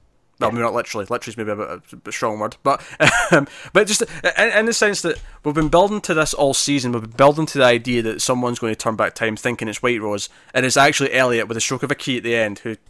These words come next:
Speaker 1: actually turns something back.
Speaker 2: Yeah.
Speaker 1: Uh, I think that's a fascinating little, uh, twist of events. But
Speaker 2: It is, isn't it? It's like, okay, he, he's really, he, he's achieved White Rose's goal in some ways.
Speaker 1: Yeah, you know,
Speaker 2: He's
Speaker 1: s-
Speaker 2: done what she wants.
Speaker 1: Yeah,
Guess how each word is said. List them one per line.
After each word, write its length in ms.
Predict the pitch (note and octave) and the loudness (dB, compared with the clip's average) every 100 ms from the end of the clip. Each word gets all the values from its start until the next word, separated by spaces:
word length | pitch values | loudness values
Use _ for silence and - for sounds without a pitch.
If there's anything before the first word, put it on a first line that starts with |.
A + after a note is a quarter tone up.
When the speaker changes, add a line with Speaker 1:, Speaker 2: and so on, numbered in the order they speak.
| - | -2
Speaker 1:
actually 300 | B2 A#2+ A#2+ | 0 -2 -8
turns 280 | - A#2 A#2 | -4 -4 -2
something 360 | A2 G#2 G#2 | -4 -6 -4
back. 420 | G#2 G2 - - _ _ _ _ | 0 0 -2 -10 _ _ _ _
Speaker 2:
Yeah. 100 | - _ - | -20 _ -2
Speaker 1:
Uh, 160 | A2+ A#2+ | 0 0
I 60 | B2 | 0
think 120 | B2 | -2
that's 160 | A2+ | -4
a 40 | - | -4
fascinating 520 | A#2 A2 A2+ G2+ F#2 | -4 -2 -4 -6 -6
little, 280 | F2 F#2+ - | -6 -6 -6
uh, 140 | E2+ F#2 | -6 -6
twist 300 | - G#2+ - | -10 -10 -10
of 80 | G2+ | -10
events. 600 | F#2+ F#2+ F2+ F#2 - - _ _ _ - | -8 -8 -10 -10 -12 -12 _ _ _ -12
But 200 | - - | -10 -6
Speaker 2:
It 140 | B2 | 0
is, 180 | D#3 B2+ | 2 2
isn't 220 | B2 A#2 F#2+ | 2 -2 -6
it? 160 | D2+ | -10
It's 180 | G2 - | -10 -6
like, 200 | F#2 A2+ | -6 -6
okay, 260 | - G#2 F#2 | -4 -2 -2
he, 260 | G#2 G#2+ | -2 -6
he's 580 | - - A#2+ A2+ G#2+ G2 | -8 -6 2 4 4 2
really, 440 | G#2+ A2 G#2+ G2+ F#2+ _ _ _ - - | 2 4 4 2 -2 _ _ _ -10 -2
he, 100 | C#3+ | 0
he's 260 | B2+ F3 | 4 4
achieved 460 | F3+ D3 - C#3 C3+ | 4 2 2 2 4
White 200 | A#2 C3+ | 2 2
Rose's 380 | C3+ B2+ A2+ G#2+ | 4 2 2 -2
goal 340 | A2+ G2 B2 C3 | 0 0 0 -4
in 160 | C#3+ C3 | -4 0
some 240 | D#3 D3 | 0 0
ways. 320 | C#3+ D3+ D3+ E3 | -2 -4 -4 2
Speaker 1:
Yeah, 240 | D#3 B2 - A#2+ | 2 2 -8 -10
you 60 | D3+ | 0
know, 80 | C#3 | 2
Speaker 2:
He's 180 | D#3 C3+ | 2 0
Speaker 1:
s- 80 | - | 2
Speaker 2:
done 260 | C#3 C#3+ | 2 4
what 160 | A#2+ A#2 | 0 -2
she 200 | - B2+ | -4 -4
wants. 640 | A2 A2+ F#2+ _ - - - - | -2 -4 -6 _ -18 -18 -10 -2
Speaker 1:
Yeah, 260 | A2 A1 | 0 0